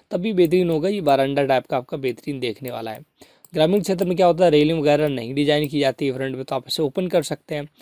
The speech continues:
और पूरा same to same मॉडल डिज़ाइन हो जाएगा। तो ये अगर हम बात करें थर्टी क्रॉस थर्टी फ़ाइव का ग्राउंड फ्लोर था ये पूरा मॉडल। अब हम बात करते हैं इसके फर्स्ट फ्लोर की।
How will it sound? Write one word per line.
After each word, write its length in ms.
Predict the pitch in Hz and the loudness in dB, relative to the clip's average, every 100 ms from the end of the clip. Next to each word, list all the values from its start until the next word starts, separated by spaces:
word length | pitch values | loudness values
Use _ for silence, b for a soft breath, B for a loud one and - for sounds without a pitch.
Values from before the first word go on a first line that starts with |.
| B B B | B B B
और 180 | 190 202 | 2 4
पूरा 440 | - 175 156 151 190 | 2 -2 0 0 -2
same 340 | - - 143 139 | -10 -4 -2 -2
to 60 | |
same 220 | 147 - 135 | -6 -4 -6
मॉडल 500 | 123 120 123 247 247 | -6 -8 -10 -10 -4
डिज़ाइन 340 | 131 123 113 | 0 0 0
हो 120 | 107 | -4
जाएगा। 360 | 110 - - - _ _ _ B B B B | -12 -14 -14 -20 _ _ _ B B B B
तो 100 | 180 | 0
ये 200 | 165 208 | 4 4
अगर 240 | 233 196 | 4 4
हम 100 | 214 | 4
बात 220 | 165 165 - | 4 0 0
करें 220 | 196 190 | -4 -2
थर्टी 340 | 165 139 196 | -2 -4 -4
क्रॉस 420 | 170 165 170 160 | -2 2 2 2
थर्टी 420 | 190 165 151 143 160 | 0 0 -4 -4 -6
फ़ाइव 340 | - 147 151 - - | -4 -4 -4 -6 -8
का 200 | 156 151 | -2 -2
ग्राउंड 400 | 139 131 139 131 | 0 -2 -2 -4
फ्लोर 280 | - 160 | -2 -2
था 240 | 160 151 143 _ _ _ _ _ _ _ _ _ - | -2 -8 -14 _ _ _ _ _ _ _ _ _ -8
ये 60 | |
पूरा 320 | 147 147 139 - - | -6 -2 -4 -4 -8
मॉडल। 280 | 135 127 135 _ b b b | -4 -4 -6 _ b b b
अब 100 | 185 | 2
हम 120 | 202 | 4
बात 220 | 190 185 - | 6 4 2
करते 260 | 170 - | -8 -4
हैं 40 | 175 | -6
इसके 200 | - 208 | -4 -6
फर्स्ट 340 | - 139 - | -4 -6 -8
फ्लोर 220 | - - - | -14 -14 -14
की। 120 | 131 | -20